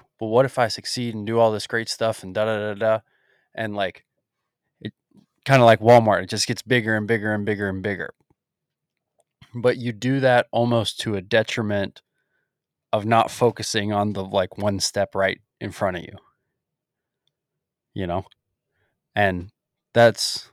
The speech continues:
like, any, anytime I play, w-, well, play sports, work with horses, um, you know, rope, anything like that, it's like, no, just focus on the detail that you need to improve on right now.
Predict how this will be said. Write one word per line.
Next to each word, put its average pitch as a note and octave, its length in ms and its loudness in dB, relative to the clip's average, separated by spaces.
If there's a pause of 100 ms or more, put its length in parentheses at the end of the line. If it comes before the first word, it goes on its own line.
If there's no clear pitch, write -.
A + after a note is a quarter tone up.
(120)
like, G#2+ 200 0
any, C3+ 180 2
anytime C#3 500 2
I A2+ 80 6
play, A2 460 0 (440)
w-, - 240 -14
well, D3+ 260 2 (340)
play F#3+ 160 4
sports, - 680 0 (680)
work C3 280 2
with B2 140 -2
horses, A#2 720 -2 (680)
um, F2+ 380 -4 (840)
you A2+ 60 -2
know, G2+ 120 4
rope, G2+ 460 2 (520)
anything A2+ 300 0
like G2+ 220 -2
that, G#2 220 4
it's - 160 -8
like, F#2 180 -6
no, G2+ 120 0
just G2+ 220 -8
focus A#2+ 520 0
on G2 260 0 (1200)
the G#2 240 -2
detail A#2+ 640 4
that G#2+ 140 0
you F#2+ 140 -2
need G#2 280 0
to G2+ 160 0
improve G2 400 -2
on F2 220 0
right F2+ 440 -2
now. E2+ 420 -6